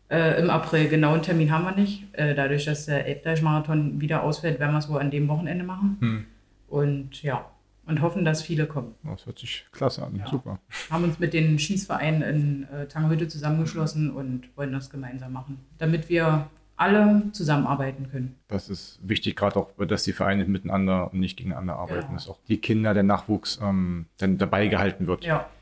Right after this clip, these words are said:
Speaker 2: Thema Corona und Thema, ähm, Nachwuchs sind eigentlich zwei große Dinge, die auch einen Profisportler, ähm, betreffen, weil A, der Nachwuchs muss ja auch beim Diskuswerfen irgendwann mal dazukommen und natürlich Corona.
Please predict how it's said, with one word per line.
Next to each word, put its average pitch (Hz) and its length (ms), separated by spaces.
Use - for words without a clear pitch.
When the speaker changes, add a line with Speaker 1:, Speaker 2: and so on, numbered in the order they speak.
Speaker 2:
Thema 120 240
Corona 127 380
und 120 160
Thema, 117 540
ähm, 107 480
Nachwuchs 107 480
sind 110 80
eigentlich 107 260
zwei 113 180
große 113 420
Dinge, 123 220
die 110 120
auch 107 100
einen 107 120
Profisportler, 113 840
ähm, 110 400
betreffen, 107 400
weil 98 80
A, 107 180
der 101 120
Nachwuchs 101 400
muss 107 100
ja 107 80
auch - 60
beim 101 160
Diskuswerfen 120 640
irgendwann 120 240
mal 120 260
dazukommen 120 500
und 110 80
natürlich 107 320
Corona. 107 380